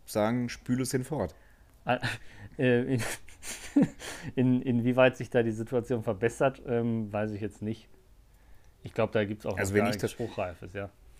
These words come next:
Speaker 1: Wenn ich, wenn ich das Land wäre, würde ich schon, würde ich schon gucken, dass, äh, ne, also dass, dass die Leute sich da doch ein bisschen besser stehen danach. Das wäre mir persönlich schon ein Anliegen als,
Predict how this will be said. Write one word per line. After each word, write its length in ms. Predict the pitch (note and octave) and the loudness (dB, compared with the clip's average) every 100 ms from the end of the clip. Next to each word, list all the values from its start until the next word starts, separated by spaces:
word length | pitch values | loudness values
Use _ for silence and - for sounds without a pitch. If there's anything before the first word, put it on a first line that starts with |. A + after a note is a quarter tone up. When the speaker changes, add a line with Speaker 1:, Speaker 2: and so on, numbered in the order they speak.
| - - | -20 -6
Speaker 1:
Wenn 200 | F#2 F#2+ | 0 0
ich, 180 | D2+ - | 0 -2
wenn 100 | G2 | -2
ich 120 | A2 | -2
das 160 | - F2 | -4 -2
Land 340 | F2+ F#2 A2+ | 0 0 0
wäre, 240 | A2 A2 G2 | 2 4 2
würde 140 | F#2+ | 2
ich 80 | G2 | 0
schon, 340 | - G2+ G2 | -2 -2 -2
würde 120 | F#2+ F#2 | -4 -6
ich 80 | |
schon 180 | - F#2+ | -4 -6
gucken, 300 | F#2 - F2 | -4 -4 -2
dass, 280 | F2+ E2+ - | -4 -6 -8
äh, 300 | - F2 F2 E2+ - | -4 -2 -4 -6 -6
ne, 300 | F2+ G2+ C#3 E3+ | -4 -2 -4 -4
also 220 | F2+ E2+ | -4 -2
dass, 200 | E2+ - | -4 -4
dass 180 | F2 - | -6 -6
die 80 | F2 | -2
Leute 260 | F2 F2+ | -2 -2
sich 160 | E2+ E2+ | -4 -6
da 320 | E2 E2 D#2 - | -4 -4 -6 -8
doch 180 | - F2 | -8 -6
ein 60 | F2+ | -6
bisschen 240 | - - | -8 -8
besser 220 | - E2 | -8 -8
stehen 200 | - - - | -10 -10 -10
danach. 300 | - - - - - - | -10 -10 -12 -18 -20 -16
Das 180 | - - | -14 -8
wäre 140 | F2+ F#2 | -6 0
mir 220 | G2+ A2+ | 4 4
persönlich 440 | A2 G#2 G2 G2 | 2 0 0 -2
schon 180 | - F#2+ | -4 -6
ein 40 | F#2 | -4
Anliegen 520 | F2 A2 G#2+ G#2 G2+ | -2 0 2 0 0
als, 400 | - F#2 - - | -2 -4 -4 -10